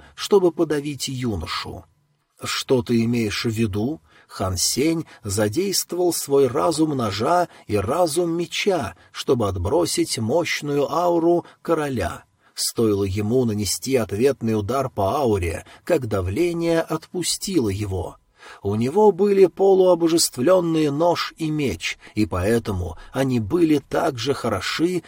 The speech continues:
как и у короля рыцарей ледяной синевы. Однако физическая сила между ними была настолько разной, что не было никаких шансов на реальное соревнование между ними.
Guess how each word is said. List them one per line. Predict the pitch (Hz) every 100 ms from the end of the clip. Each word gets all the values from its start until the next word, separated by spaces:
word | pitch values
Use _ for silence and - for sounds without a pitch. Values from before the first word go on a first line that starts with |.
| - -
как | 160 175 160
и | - 160
у | 147
короля | 135 120 104 117 170
рыцарей | 123 180 - - 180 185 180 - -
ледяной | 190 175 151 131 110 104
синевы. | - 117 110 110 92 85 - - _ _ _ _
Однако | 104 98 92 127 202 196 185
физическая | 170 165 196 - 180 - 165 156
сила | - 202 190
между | 170 160 131 117
ними | 120 196 160 98 80 - -
была | - 202 190
настолько | 180 175 - 180 180 160 -
разной, | 113 151 175 113 95 82 - -
что | - - 101
не | 95 113 151
было | 123 117
никаких | 117 113 117 165 160
шансов | - - 147 170 - 180 - - -
на | 185 175
реальное | 139 139 170 170 165 160
соревнование | - 165 151 131 101 113 131 131 135 135 - -
между | 120 107 92 101 104
ними. | 107 92 85 85 -